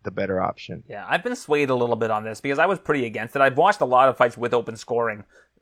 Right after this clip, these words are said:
Speaker 2: Um, especially in boxing, I find that the judges are gonna be bad regardless. Like, if I watched the, the fight that I always point to is Canelo versus Austin Trout. It's a fight that happened in Texas near the border of Mexico.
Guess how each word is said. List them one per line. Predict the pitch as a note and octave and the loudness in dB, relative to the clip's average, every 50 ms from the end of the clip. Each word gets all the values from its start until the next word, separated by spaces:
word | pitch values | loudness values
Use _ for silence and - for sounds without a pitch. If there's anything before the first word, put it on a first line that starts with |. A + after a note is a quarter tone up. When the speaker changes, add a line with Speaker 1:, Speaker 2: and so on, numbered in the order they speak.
| _ _ - | _ _ -2
Speaker 2:
Um, | B2 A#2+ A2+ A2 A2 - - - C#3 - - | 0 2 2 2 -2 -4 -6 -8 -8 -8 -8
especially | D3 - - G#3+ - A3 F3+ | -4 -2 -2 -2 0 -2 -4
in | B2 | -4
boxing, | A2 - A2+ B2 C#3+ - - A#2+ | -4 0 0 0 0 0 -6 -10
I | A#2 G2+ | -10 -6
find | - B2+ B2 B2 | -2 -2 -2 -2
that | B2 A2 | -4 -6
the | G#2 A#2 | -6 -2
judges | A2+ F3 G3+ G3 F3 | -2 -2 -2 -2 -2
are | F3 | -2
gonna | E3+ E3 | -2 -2
be | D3 B2+ | -2 -2
bad | G#2 A2 A#2 A#2+ A#2 | 0 0 0 0 -2
regardless. | A#2 G#2+ G#2 G#2+ A2+ C3 D#3 - - | -4 -6 -6 -6 -4 -4 -4 -4 -2
Like, | - A#2+ A2+ | -4 -4 -4
if | B2+ A2+ - _ _ - - F3+ | -4 -6 -8 _ _ -20 -2 2
I | - | 2
watched | C#3+ F3 G3 F#3 - - | 6 6 6 6 4 0
the, | - B2 F#2+ G#2+ G#2 F#2+ E2+ B2+ C3+ C#3+ | -8 -16 -16 -16 -16 -16 -6 -4 -4 -2
the | C3+ C#3+ C3+ C3 - B2 C3+ - _ | -2 -4 -4 -4 -10 -20 -20 -2 _
fight | E3+ F3 F3 - | 4 6 6 6
that | D3+ | 6
I | C#3 C3+ | 6 6
always | C3+ B2+ | 6 6
point | B2 - C#3 C#3 C3 | 2 -2 -4 -4 -4
to | - B2 | -4 -4
is | A2 G2 - | -6 -6 -8
Canelo | - B2+ B2+ B2 B2+ B2 A#2+ | -6 0 2 2 2 2 0
versus | B2+ A#2+ A2 G#2+ | -2 -6 -6 -4
Austin | G#2+ A2+ A#2 - A2+ A#2 | -4 -4 -4 -4 -10 -8
Trout. | - - A2+ A#2 A2 - _ _ _ _ _ | -4 -2 -2 -2 -2 -6 _ _ _ _ _
It's | _ - | _ 0
a | |
fight | - D3 C#3+ C3+ | 4 4 4 4
that | C3+ | 4
happened | A#2+ B2+ C3 C3+ C3+ C3 B2+ | 6 6 6 6 4 0 -2
in | B2 | -4
Texas | A#2 - - C3 - - B2+ A2+ C#3 | 0 2 2 0 2 0 -4 -6 -4
near | B2+ B2+ | -2 0
the | B2 A#2+ A#2 G#2+ - _ | 0 0 -2 -4 -8 _
border | - B2+ A#2+ A2+ - B2+ C3 B2+ C3 B2 | -12 -12 -10 0 4 4 6 6 6 4
of | A2+ | 4
Mexico. | A#2 B2 B2 - C#3 - - A#2 G#2+ A2 - | 4 2 2 2 0 -2 -2 -2 -4 -4 -6